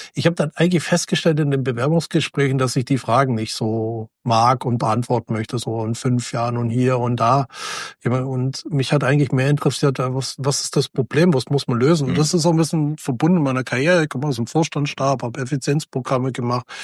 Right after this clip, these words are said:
Speaker 1: in den Firmenumbaue Programme gemacht. Und da hab ich eigentlich, also ich wollt's eigentlich gar nicht, dann
Speaker 2: Mhm.
Speaker 1: hab ich aber für mich festgestellt, dass das, dass mir der Titel nicht wichtig ist, dass
Speaker 2: Mhm.
Speaker 1: ich eigentlich die Dinge machen möchte.
Speaker 2: Mhm.
Speaker 1: Und, und dann kam's, war ich bei einem großen Unternehmen, bin ich nicht gelandet dann als Berater,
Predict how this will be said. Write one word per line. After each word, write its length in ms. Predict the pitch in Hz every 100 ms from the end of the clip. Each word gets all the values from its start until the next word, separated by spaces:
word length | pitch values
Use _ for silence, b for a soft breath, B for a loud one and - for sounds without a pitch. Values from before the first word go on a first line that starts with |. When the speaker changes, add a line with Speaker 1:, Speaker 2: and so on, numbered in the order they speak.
| B B
Speaker 1:
in 160 | 131
den 80 | 135
Firmenumbaue 680 | 123 139 151 160 143 139 135
Programme 500 | - 127 127 127 135
gemacht. 320 | 120 123 165 B B B B B B
Und 180 | 131 123
da 80 | 139
hab 160 | 160
ich 260 | 165 156 -
eigentlich, 720 | 139 156 151 160 151 - - _
also 180 | 113 117
ich 100 | 110
wollt's 240 | 151 220 -
eigentlich 380 | 120 127 123
gar 260 | - 110 131
nicht, 320 | 170 196 -
dann 120 | -
Speaker 2:
Mhm. 20 | 175
Speaker 1:
hab 120 | 139
ich 100 | 135
aber 160 | 131
für 120 | 123 120
mich 220 | 170 -
festgestellt, 840 | 151 156 - 147 - 151 165 170 -
dass 300 | 135 127 -
das, 400 | 123 113 - -
dass 240 | - 107 -
mir 100 | 120
der 140 | 113
Titel 340 | - 135 - 131
nicht 240 | 117 -
wichtig 340 | 120 - 123
ist, 280 | 120 123 -
dass 160 | - 151
Speaker 2:
Mhm. 80 | 147
Speaker 1:
ich 100 | 139
eigentlich 300 | 143 - -
die 100 | 170
Dinge 260 | 208 254
machen 320 | 143 107 104
möchte. 300 | 110 113 -
Speaker 2:
Mhm. 60 | -
Speaker 1:
Und, 180 | 117 120 B B B B B B B
und 140 | - 139
dann 200 | 139 139
kam's, 560 | 123 139 180 233 -
war 200 | 139 135
ich 140 | 160 -
bei 80 | 135
einem 160 | 139
großen 320 | 120 147 147
Unternehmen, 360 | 143 127 131 220
bin 100 | 175
ich 180 | 156 -
nicht 260 | 156 196
gelandet 380 | - 127 151 220
dann 160 | 202 196
als 180 | 185 -
Berater, 540 | 180 160 185 202 214